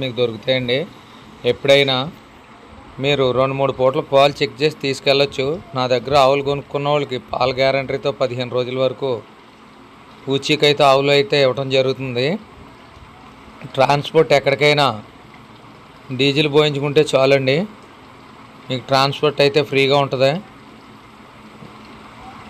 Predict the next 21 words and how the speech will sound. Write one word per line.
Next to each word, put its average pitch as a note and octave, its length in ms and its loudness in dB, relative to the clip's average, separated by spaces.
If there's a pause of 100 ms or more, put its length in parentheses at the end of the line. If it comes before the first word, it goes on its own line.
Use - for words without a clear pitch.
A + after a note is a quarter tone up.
(640)
రైతులకి C3+ 460 2 (140)
అందుబాటు B2+ 420 2
ధరలు C#3 300 4
అయితే C#3 180 -4 (100)
ఎప్పుడు C3+ 220 -6 (180)
మా B2 160 -6
దగ్గర B2 280 -4
ఆవులు C3 220 2
దొరుకుతాయండి. B2+ 560 -4 (1300)
మీరు C#3 200 2
రాజమండ్రి C3+ 500 2
వరకు C#3 220 0
వచ్చి - 220 -8
ఫోన్ C#3 260 0
చేస్తే C#3+ 280 0 (120)
మిమ్మల్ని B2+ 320 -4
వచ్చి C#3+ 200 -8 (140)
కలుసుకుని B2+ 500 -6 (720)
పికప్ B2+ 360 -2
చేసుకుని C3+ 480 -2
నేను A#2 200 -6